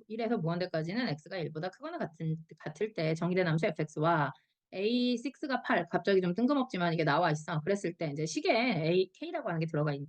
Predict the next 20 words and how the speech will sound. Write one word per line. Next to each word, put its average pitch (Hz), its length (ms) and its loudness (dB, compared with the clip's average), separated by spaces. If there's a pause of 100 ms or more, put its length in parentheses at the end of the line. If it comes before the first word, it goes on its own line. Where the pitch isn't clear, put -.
있었다는 151 380 -8
거지. 160 360 -4 (400)
그랬을 190 280 -6
때 233 160 0
에프엑스가 190 600 0
일에서 165 480 2
일보다 175 420 0
크거나 285 240 -4
같은 226 180 -2
구간에서 175 360 0
뭐일 160 340 0
때 190 180 0
그랬냐면 151 340 -2
연속일 240 680 -4
때 233 140 -8
그랬습니다. 156 460 -8
겁나 156 200 -6
중요한 165 260 -6
조건이죠. 185 500 -6
연속. 165 460 0